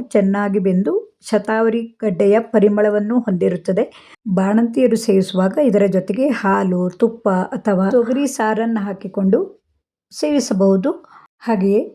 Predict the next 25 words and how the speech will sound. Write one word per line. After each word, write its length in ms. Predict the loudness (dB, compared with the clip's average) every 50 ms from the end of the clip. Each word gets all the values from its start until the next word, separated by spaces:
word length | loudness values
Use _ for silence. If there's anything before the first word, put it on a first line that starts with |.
| -2 2
ಈ 100 | 2 2 4
ಗಡ್ಡೆಯನ್ನ 520 | 2 0 0 0 0 -2 -2 0 2 2 2
ಉಪಯೋಗಿಸಿ 520 | 2 2 2 2 4 4 2 0 -4 -6 -8 -8 -6 -4 0
ಲೇಹ್ಯವನ್ನ 680 | 4 6 6 6 4 4 0 0 0 2 0 0 -2 -2 -2
ಮಾಡೋದು 460 | -4 -2 -2 0 0 0 0 2 2 2
ಹೇಗೆ 340 | 4 4 2 0 0 0 -2
ಅಂತ 220 | -2 -2 -4 -6 -8 -8 -4 2
ತೋರಿಸ್ತೀನಿ. 500 | 2 2 2 2 -2 -2 -2 0 0 0 -2 _ _ -4
ಹಣ 200 | -2 0 2 0 0 0
ಕೊಟ್ಟು 280 | -4 -4 -4 -4 -6
ತರುವ 300 | 0 2 2 2 4 2 0
ಬದಲು 360 | 0 -2 -2 0 0 0 -2 -2 -4 _ -2
ನಾವೇ 360 | 0 0 0 0 2 2 2 2
ಮನೆಯಲ್ಲಿ 540 | 2 0 -4 -4 -2 -2 -2 -2 -2 -4 -6 -8 -12 _ _ _ _ _ _ _ _ _ _ _ _ _ _ _ _ _ _ _ _ _ _ _ _ _ -6
ಒಳ್ಳೊಳ್ಳೆಯ 560 | -2 0 2 2 4 2 2 2 0 0 -2 -4
ಸಾಮಗ್ರಿಗಳನ್ನ 800 | -4 -4 -2 0 2 2 2 4 2 2 4 4 2 2 2 2 2
ಹಾಕಿ 340 | 2 0 -2 -2 -6 -8 -8 -8 _ _ _ _ _ _ _ _ _ _ -6 -6
ರುಚಿಕರವಾಗಿಯೂ 960 | -6 -2 -2 -4 0 2 2 2 2 0 0 -2 -2 -4 -4 -4 -4 -8 -10 _ -2
ಮಾಡಿಕೊಳ್ಳಬಹುದು. 840 | 0 2 2 0 0 2 2 2 2 0 0 -2 -2 -2 -4 -6 -4 -2 -2
ನೋಡಿ, 160 | 0 0 0
ಈ 100 | 0 -2
ಶತಾವರಿ 520 | -4 -6 -8 -6 -4 -4 -2 0 0 0
ಗಡ್ಡೆಗಳನ್ನ 500 | 0 -2 -2 -2 -2 0 0 0 0 0 0
ಚೆನ್ನಾಗಿ 580 | -2 -4 -4 -4 -2 0 0 0 0 -2 -2 -4
ತೊಳೆದಿಟ್ಟುಕೊಳ್ಳಬೇಕು. 1080 | -2 0 0 0 0 -2 -2 -4 -6 -4 -2 0 0 0 -2 -4 -4 -4 -6 -6 -6